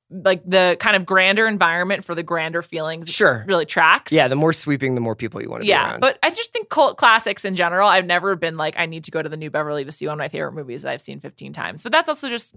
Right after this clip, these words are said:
Speaker 1: personal taste.
Speaker 2: So to bring it all the way back to the experience of watching sports. And,
Speaker 1: Yes.
Speaker 2: and, like, the kind of, like, some, somewhat, like, sports is essentially there. I think you can watch it, like,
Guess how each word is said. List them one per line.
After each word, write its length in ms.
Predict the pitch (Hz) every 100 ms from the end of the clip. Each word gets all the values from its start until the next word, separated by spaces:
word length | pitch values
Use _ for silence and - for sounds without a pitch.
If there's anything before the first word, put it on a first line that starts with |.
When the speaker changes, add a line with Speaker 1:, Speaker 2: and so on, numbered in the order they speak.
| -
Speaker 1:
personal 320 | - 190 170 160
taste. 340 | 107 - - -
Speaker 2:
So 420 | - 185 165 - _ _ _ _ _ 180
to 120 | 170
bring 180 | 139 180
it 40 |
all 240 | - 143 147
the 60 |
way 160 | 156 143
back 300 | 123 104 101
to 120 | -
the 120 | 120 117
experience 460 | - - 113 110
of 100 | 104
watching 300 | 101 98 98
sports. 480 | - - - - -
And, 80 | 190
Speaker 1:
Yes. 320 | 180 165 -
Speaker 2:
and, 180 | 117 113
like, 280 | 107 104 -
the 100 | 123
kind 220 | 135 127
of, 120 | 120
like, 180 | 117 110
some, 220 | - 131
somewhat, 580 | 120 - 165 165 151 - -
like, 240 | 143 120
sports 360 | - 185 208 202
is 80 | 170
essentially 460 | 156 147 139 135
there. 380 | 123 117 110 107 113
I 40 |
think 180 | 127 113
you 100 | 117
can 340 | 120 113 104
watch 260 | 104 107 -
it, 180 | 117 -
like, 280 | 107 98